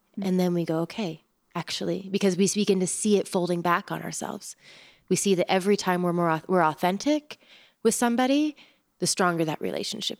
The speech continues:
Speaker 2: is. Every time we really speak our heart or really show our truth or really just go for it, when we don't know what's gonna happen, the benefit and the, the outcome is always better. It's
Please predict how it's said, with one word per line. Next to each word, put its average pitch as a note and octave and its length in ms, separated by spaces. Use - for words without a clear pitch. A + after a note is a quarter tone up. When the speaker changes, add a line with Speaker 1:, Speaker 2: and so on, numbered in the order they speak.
Speaker 2:
is. - 180
Every G#3 200
time G3 240
we F#3 100
really G#3 340
speak - 340
our G3 120
heart G3+ 360
or F#3+ 80
really G#3 320
show G3 600
our F#3+ 160
truth G#3+ 420
or F#3 120
really G#3 280
just F#3+ 300
go G3+ 200
for B3+ 340
it, C#4 240
when G3 160
we F#3+ 100
don't G#3 280
know G#3+ 120
what's G#3 200
gonna G3+ 200
happen, B3+ 500
the G3 80
benefit F#3 640
and F3+ 200
the, E3+ 200
the - 160
outcome F#3 460
is E3 180
always E3+ 280
better. - 280
It's - 120